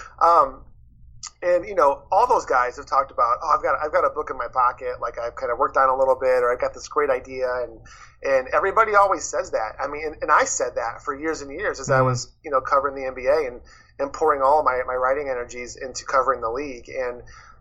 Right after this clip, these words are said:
Speaker 1: that was a major motivator. That Angie Thomas experience, um, in twenty seventeen, um,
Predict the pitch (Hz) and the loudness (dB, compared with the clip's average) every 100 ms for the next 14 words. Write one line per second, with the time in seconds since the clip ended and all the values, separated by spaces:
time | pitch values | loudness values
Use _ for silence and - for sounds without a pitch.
0 | - 156 196 185 151 143 143 147 160 147 | 2 4 4 4 2 -2 -6 -2 -4 2
1 | 139 143 135 127 123 123 123 - - 135 | 2 2 -4 -6 -2 0 -2 -6 -6 -2
2 | 156 147 170 170 165 143 151 147 131 - | 0 0 -4 -6 -4 2 2 0 -8 -12
3 | - 131 127 120 117 - - _ - 127 | -12 -10 -8 -8 -10 -14 -16 _ -8 -4
4 | 117 113 117 - - - 143 - 147 139 | -4 -6 -10 -20 -12 -8 -6 -2 -2 2
5 | 147 131 - - 160 135 123 113 - _ | 0 0 -4 -10 -10 -10 -12 -18 -20 _
6 | _ - - - 131 123 117 113 | _ -20 -4 4 6 6 4 -2